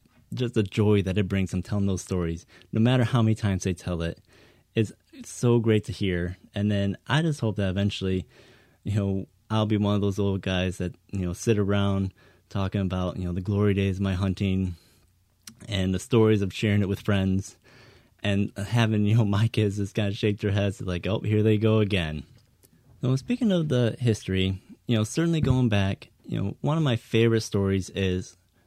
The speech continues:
the very first buck that I ever harvested. I was, uh, twelve years old, and it was the very first year that I was able to do the youth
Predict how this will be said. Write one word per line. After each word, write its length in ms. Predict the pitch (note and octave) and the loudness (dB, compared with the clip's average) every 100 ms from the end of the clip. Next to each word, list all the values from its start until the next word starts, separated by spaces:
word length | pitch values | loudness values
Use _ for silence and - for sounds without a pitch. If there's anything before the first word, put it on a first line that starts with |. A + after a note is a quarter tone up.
| _ | _
the 140 | - G2+ | -6 -2
very 340 | G#2 A2+ A#2+ | 2 4 4
first 320 | A#2 A2 G2+ | 2 0 0
buck 200 | - F#2 | -4 -6
that 100 | - | -4
I 40 | F2 | -4
ever 140 | E2+ | -6
harvested. 600 | D2+ D2+ C#2 - - - - - - - | -6 -6 -6 -10 -14 -14 -18 -20 -20 -10
I 180 | G1+ - | -4 0
was, 500 | B2 A#2 A2+ A2 - _ _ | 2 2 2 0 -8 _ _
uh, 60 | - - | -20 -20
twelve 260 | - B2 D3 | -4 0 2
years 220 | D3+ C#3 | 0 0
old, 220 | G2+ G2+ - | 0 0 0
and 100 | G#2 | -2
it 60 | |
was 120 | G2 F#2+ | -2 -4
the 100 | F#2 | -2
very 260 | G#2 A#2 | 0 0
first 380 | A#2+ A2+ G#2+ - | 0 -2 -2 -4
year 300 | F#2+ F#2+ F#2+ - | -4 -2 -4 -6
that 80 | F2 | -8
I 40 | |
was 140 | F2 | -4
able 180 | F#2+ F2+ | -4 -4
to 60 | E2 | -4
do 320 | F2+ F2 F2 | -2 -2 -4
the 200 | E2+ G2 | -4 -4
youth 380 | F#2+ G2 G2+ | -2 0 0